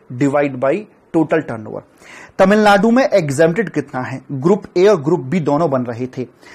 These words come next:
सर, यहां पर ये है सोलह सौ पचास और एक हंड्रेड ये है। लेकिन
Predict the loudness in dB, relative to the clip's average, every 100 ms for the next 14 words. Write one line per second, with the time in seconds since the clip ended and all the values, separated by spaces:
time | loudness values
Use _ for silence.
0 | -20 -4 0 2 0 0 0 0 0 0
1 | -2 -4 -2 2 4 2 0 -4 -10 -4
2 | -4 -4 -2 0 0 -2 -4 -4 -2 -2
3 | -2 -6 -4 -2 0 -2 -4 -8 -10 -14
4 | _ _ -2 2 2 2 -2